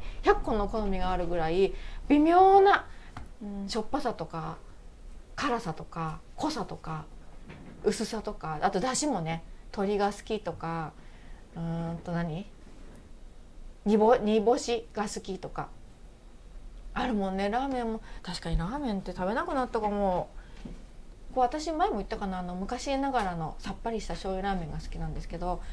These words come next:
なかなか今そういうラーメン屋さんなくて、なんかす-、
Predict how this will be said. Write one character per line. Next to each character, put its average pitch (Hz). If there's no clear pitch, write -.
な 233
か 392
な 403
か 392
今 302
そ 233
う 226
い -
う -
ラ 226
ー -
メ 220
ン -
屋 220
さ 220
ん 214
な 220
く 202
て、 180
な 202
ん 196
か -
す-、 -